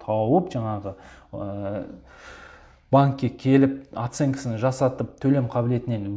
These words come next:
өтіп, ә, уже займ рәсімдеп үлгерулеріңіз керек жиырма үшінші октябрьге дейін, яғни примерно сіздерге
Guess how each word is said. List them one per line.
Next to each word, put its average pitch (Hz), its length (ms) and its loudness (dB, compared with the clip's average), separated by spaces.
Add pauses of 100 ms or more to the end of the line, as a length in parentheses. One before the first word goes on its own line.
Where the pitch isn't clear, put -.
өтіп, 127 460 2 (340)
ә, 104 500 -6
уже 147 320 0
займ 123 380 2
рәсімдеп 110 320 -2
үлгерулеріңіз 113 720 0
керек 147 320 -2
жиырма 110 240 -4
үшінші 113 240 -8
октябрьге 110 560 -6
дейін, 127 240 0
яғни 107 300 -4 (100)
примерно 131 400 0
сіздерге 120 400 -4